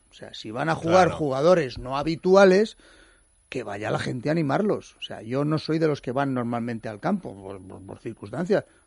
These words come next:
Speaker 1: Hoy voy a ir. Hoy voy a ir. No quiero ninguna medalla, pero me parece que hoy la gente que sale, si no, si es lo que yo pienso, va a necesitar, mm,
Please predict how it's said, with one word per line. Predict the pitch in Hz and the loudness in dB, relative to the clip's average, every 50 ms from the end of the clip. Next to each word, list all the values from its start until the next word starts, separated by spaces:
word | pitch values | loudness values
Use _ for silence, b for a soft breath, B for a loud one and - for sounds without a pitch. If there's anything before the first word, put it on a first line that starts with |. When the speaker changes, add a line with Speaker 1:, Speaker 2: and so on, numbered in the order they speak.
| _ _ | _ _
Speaker 1:
Hoy | - 135 127 | -6 -4 0
voy | 127 165 170 147 | 2 4 4 4
a | 127 | 6
ir. | 160 214 - - _ _ _ _ _ _ _ _ _ _ _ _ _ | 4 4 2 0 _ _ _ _ _ _ _ _ _ _ _ _ _
Hoy | - 123 | -12 -8
voy | 131 156 151 | -6 -4 -2
a | 131 160 | 2 2
ir. | 208 185 | 2 2
No | 135 110 101 101 | 2 -2 -6 -6
quiero | 117 123 120 131 | -8 -8 -6 -4
ninguna | 135 135 131 139 143 143 139 | -4 -4 -2 -2 -2 -2 -2
medalla, | 139 139 175 185 180 180 196 226 226 180 | 0 2 2 2 4 4 4 2 2 0
pero | - 127 110 104 107 | -4 -4 -4 -4 -8
me | 110 101 | -8 -8
parece | - 101 107 117 113 151 151 131 | -8 -6 -8 -6 -4 -4 -6 -4
que | 135 151 | 0 2
hoy | 175 185 175 B B B B B B | 2 4 2 B B B B B B
la | - 123 113 | -8 -8 -8
gente | - - 143 147 143 123 156 147 | -6 -4 -4 -2 0 0 -2 0
que | 120 151 139 | 0 -2 -2
sale, | - - 180 185 175 143 113 104 - b b b b b b b | 2 4 6 6 6 4 2 -4 -8 b b b b b b b
si | - - - - 135 110 107 | -14 -12 -12 -10 -10 -10 -8
no, | 110 117 127 135 139 139 147 196 190 | -6 -4 -2 0 2 2 2 0 -2
si | - - - 135 143 | -4 -6 -4 -2 0
es | 160 139 | 0 0
lo | 131 135 120 | 0 -2 -2
que | 120 120 | -2 0
yo | 131 151 135 | 0 0 2
pienso, | - 170 170 170 156 - 185 185 202 202 b b b b b b - 127 | 2 2 2 2 2 2 4 4 4 2 b b b b b b -6 -2
va | 139 143 | -2 0
a | |
necesitar, | 147 147 - 156 131 135 147 127 160 180 202 - - - - | 0 0 0 -2 -2 -2 -2 2 4 4 4 2 0 -6 -10
mm, | - 131 127 127 123 120 117 117 120 113 113 113 | -10 -8 -6 -6 -6 -6 -8 -8 -10 -10 -12 -14